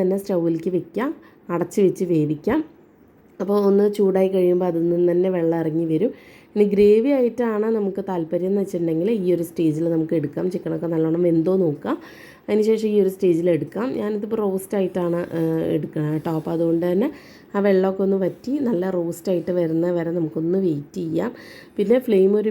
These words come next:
മീഡിയം ഫ്ലെയിമിൽ ഇട്ട് കൊടുക്കുക കേട്ടോ. കണ്ടോ, അതിൻ്റെ തിക്കായിട്ട് ഇരിക്കണ കണ്ടോ, ആ, എന്താ പറയുക, കടലയുടെയൊക്കെ ആ ഒരു, ആ, ഇതാണ്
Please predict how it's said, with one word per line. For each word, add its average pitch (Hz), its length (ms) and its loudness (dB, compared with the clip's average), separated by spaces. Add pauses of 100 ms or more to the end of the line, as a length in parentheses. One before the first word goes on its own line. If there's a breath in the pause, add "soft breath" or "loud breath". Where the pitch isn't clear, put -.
മീഡിയം 190 340 2
ഫ്ലെയിമിൽ 185 300 0 (240)
ഇട്ട് 151 160 -8
കൊടുക്കുക 156 340 -4
കേട്ടോ. 156 200 -6 (120)
കണ്ടോ, 165 160 -4 (160)
അതിൻ്റെ 175 320 0 (420)
തിക്കായിട്ട് 196 600 -2
ഇരിക്കണ 180 340 0
കണ്ടോ, 165 160 -2 (340)
ആ, 170 60 -2 (220)
എന്താ 165 180 -4
പറയുക, 165 240 -4 (480 loud breath)
കടലയുടെയൊക്കെ 190 840 0 (100)
ആ - 20 0
ഒരു, 190 260 2 (220)
ആ, 170 300 2
ഇതാണ് 156 260 -4